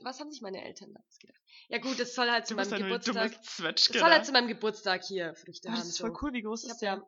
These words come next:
Speaker 1: also, was?
Speaker 2: Wie groß ist der Baum?
Speaker 1: Ja, schon ziemlich. Also der Kirschbaum ist größer und schöner und breiter und ganz generell gefällt er mir mehr. Ich mag auch Kirschen als Zwetschgen.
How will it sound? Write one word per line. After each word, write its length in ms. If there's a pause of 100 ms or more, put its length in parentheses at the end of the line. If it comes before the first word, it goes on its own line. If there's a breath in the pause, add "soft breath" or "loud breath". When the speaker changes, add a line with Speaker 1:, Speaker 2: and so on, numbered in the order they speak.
Speaker 1:
also, 280 (320)
was? 180 (160)
Speaker 2:
Wie 60
groß 240
ist 160
der 60
Baum? 260 (260)
Speaker 1:
Ja, 340
schon 300
ziemlich. 600 (380)
Also 140
der 100
Kirschbaum 320
ist 120
größer 380
und 140
schöner 360
und 100
breiter 360
und 60
ganz 180
generell 360
gefällt 240
er 60
mir 100
mehr. 200
Ich 100
mag 140
auch 160
Kirschen 220
als 120
Zwetschgen. 300